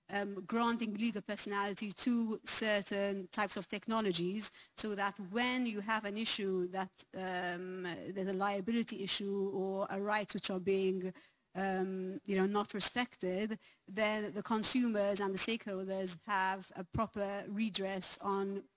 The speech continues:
what they need to be doing and what procedures they need to follow. So going back to your question, we have seen, um, many startups, many entities come to Malta because they do want to be regulated, because it does provide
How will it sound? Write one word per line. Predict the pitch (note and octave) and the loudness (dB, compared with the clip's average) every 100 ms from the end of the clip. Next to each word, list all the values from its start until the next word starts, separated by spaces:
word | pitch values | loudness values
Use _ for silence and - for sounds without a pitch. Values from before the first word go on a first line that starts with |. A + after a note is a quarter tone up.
| _ | _
what | G3+ G#3 | -2 0
they | G3+ | 0
need | G3+ F#3+ | -2 -2
to | |
be | G#3 | 0
doing | F#3+ F#3 F#3+ | 2 4 4
and | F#3 | 2
what | F#3+ | 2
procedures | G#3 G3+ F#3 F3+ | 4 4 4 2
they | |
need | F3+ F3+ | 2 2
to | |
follow. | - G3+ F#3 F#3 F#3 F#4 - _ - | -2 0 0 0 -4 -8 -16 _ 4
So | A3 A3 G#3+ | 6 4 0
going | G3 A3+ A3+ | 2 2 4
back | A#3 C4 | 4 2
to | B3 | 2
your | G#3 F#3 | 0 0
question, | A3+ A3+ - F#3+ F#3+ | 0 2 2 2 0
we | G#3 | 0
have | G3+ A#3 A3+ | 2 2 4
seen, | - - G#3 G3+ G3 | 4 4 4 0 0
um, | F#3 F#3 G3+ | 0 -4 -6
many | G3+ A3 A#3 G#3+ G3 F#3 - _ _ - | -2 2 4 2 2 0 -2 _ _ 0
startups, | - G#3+ G3+ F#3+ - G3+ | 2 2 0 0 2 2
many | G3+ G3+ | 2 2
entities | G#3 G#3 G3 F#3+ F#3+ - | 0 -2 -4 -2 0 0
come | A3 G#3+ | -2 -4
to | - G3 | -4 -2
Malta | G#3 G#3 G3+ | -2 -2 -4
because | F#3 G3+ F#3+ | -4 -4 -4
they | F#3+ F#3+ | -2 -2
do | F3 A3+ A3 | -2 -2 0
want | F#3+ | -2
to | F#3 | -2
be | F#3+ | 0
regulated, | F#3+ F3+ F#3+ F#3+ G3+ F#3 F#3+ G#3 | 2 0 2 2 2 0 0 0
because | G3+ G3+ | 0 -2
it | F3+ | 0
does | F#3+ F#3+ | 2 2
provide | - G3 F#3+ F#3+ F#3+ | 2 0 -2 0 -2